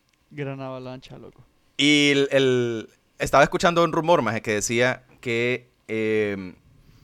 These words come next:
Speaker 2: que la liga estaba queriendo como negociar con el Barça, como decirle como, Mira, está bien, te voy a permitir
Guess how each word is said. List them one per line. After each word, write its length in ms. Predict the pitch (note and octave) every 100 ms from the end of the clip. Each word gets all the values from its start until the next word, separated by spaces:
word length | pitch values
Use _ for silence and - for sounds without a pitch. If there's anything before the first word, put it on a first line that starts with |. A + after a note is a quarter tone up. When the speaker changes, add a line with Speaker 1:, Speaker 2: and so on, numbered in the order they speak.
| _ _ _ _
Speaker 2:
que 120 | - C3+
la 120 | A#2+
liga 440 | B2 F#3+ D3 B2 -
estaba 440 | A#2 - A#2+ B2+
queriendo 460 | C3+ C3+ C#3 C3+ B2+
como 180 | B2
negociar 480 | A2 G2+ F#2+ A#2+ A#2
con 140 | B2 B2
el 100 | A#2
Barça, 300 | B2 A2+ G2+
como 200 | G#2+ G2+
decirle 300 | F#2+ B2+ B2
como, 180 | A#2+
Mira, 260 | G#2+ A#2 G#2
está 180 | F#2 C3
bien, 240 | C#3 G#2 F#2
te 80 | G#2+
voy 100 | A2+
a 40 |
permitir 560 | C3 D#3+ D#3+ E3+ F3